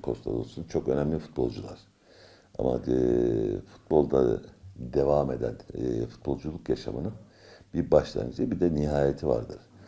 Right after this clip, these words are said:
Şimdi Türkiye'de bu paraları bu yaş gruplarına verdiğin zaman dönüşü olmayan paralardır. Evet, gelir, e, bir yıl, iki yıl için, e, müthiş keyif katar,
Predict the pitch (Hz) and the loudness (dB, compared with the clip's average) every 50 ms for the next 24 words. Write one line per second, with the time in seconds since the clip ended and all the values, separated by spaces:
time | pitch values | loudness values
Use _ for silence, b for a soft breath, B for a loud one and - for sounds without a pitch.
0 | B B B B B B - - 90 87 87 - 98 90 87 95 92 90 87 90 | B B B B B B -4 -2 -2 -2 -2 -4 -6 -2 2 2 4 4 4 2
1 | 87 - - 92 87 82 82 82 78 73 78 71 67 - - - - - - 78 | -2 -2 0 0 2 2 2 2 2 2 2 0 -2 -4 -12 -20 -20 -16 -6 0
2 | 85 87 87 82 80 - - - 78 78 - - 78 73 71 73 73 71 71 71 | 4 6 6 6 6 2 -2 -6 -6 -6 -2 0 2 2 2 2 4 4 4 4
3 | 73 71 - 101 117 170 - 85 76 69 69 71 65 71 73 71 71 - 80 80 | 4 4 2 0 0 0 2 2 2 2 2 2 2 2 2 0 0 -2 -2 -2
4 | 71 64 58 55 57 - - 60 55 55 58 57 55 - - - - - - _ | 0 -2 -4 -6 -6 -6 -6 -6 -6 -6 -8 -8 -10 -10 -12 -16 -18 -18 -20 _
5 | _ _ _ - - 64 71 64 60 - - - 80 73 58 60 - - 55 64 | _ _ _ -4 0 2 2 2 2 0 0 2 2 2 2 0 -2 -2 0 2
6 | 69 65 62 60 58 58 62 71 64 62 62 60 55 57 58 - - 71 65 62 | 2 2 2 2 0 0 0 0 2 2 0 -2 -2 -4 -6 -4 -2 0 0 0
7 | 58 58 58 58 60 - - 71 65 62 64 67 67 67 - - - - - - | -2 -4 -6 -6 -8 -6 -6 -6 -4 -4 -4 -4 -4 -6 -8 -10 -12 -12 -12 -14
8 | - - - 73 76 73 73 - - 58 - - - - - - - | -14 -4 2 2 2 2 2 -2 -6 -8 -8 -8 -10 -10 -12 -14 -16